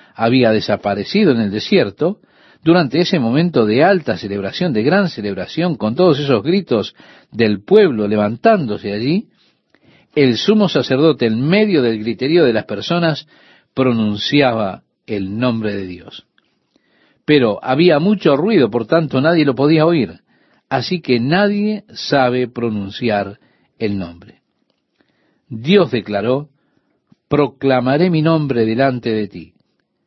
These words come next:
Es que Dios le da gran honor a su nombre, pero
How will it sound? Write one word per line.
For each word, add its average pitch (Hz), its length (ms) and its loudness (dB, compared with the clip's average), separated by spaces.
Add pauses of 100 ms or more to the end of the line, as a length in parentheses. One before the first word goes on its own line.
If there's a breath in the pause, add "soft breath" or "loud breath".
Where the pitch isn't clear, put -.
(300)
Es - 140 -16
que 110 160 -4
Dios 151 440 0 (120)
le 113 200 -4
da 151 320 -2 (340 soft breath)
gran 180 640 -2 (120)
honor 127 380 0
a 104 60 -2
su 110 160 -8
nombre, 98 420 -6
pero 101 460 -2